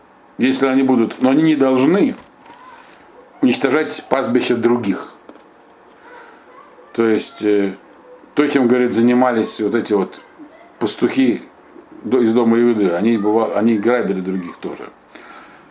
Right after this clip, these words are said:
То, что они как бы сами пасутся, еще уничтожают своими копытами то, то, что могли бы использовать другие. Вот. То есть будет ограничено их потребление, так сказать, силы и могущества.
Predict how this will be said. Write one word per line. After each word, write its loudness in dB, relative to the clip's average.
То, 0
что 0
они 2
как 0
бы 2
сами 0
пасутся, 0
еще 0
уничтожают 0
своими 2
копытами 0
то, -2
то, -2
что -6
могли 2
бы 2
использовать 0
другие. -6
Вот. -6
То 2
есть 0
будет 2
ограничено 0
их -2
потребление, 0
так -4
сказать, -10
силы 0
и 4
могущества. -4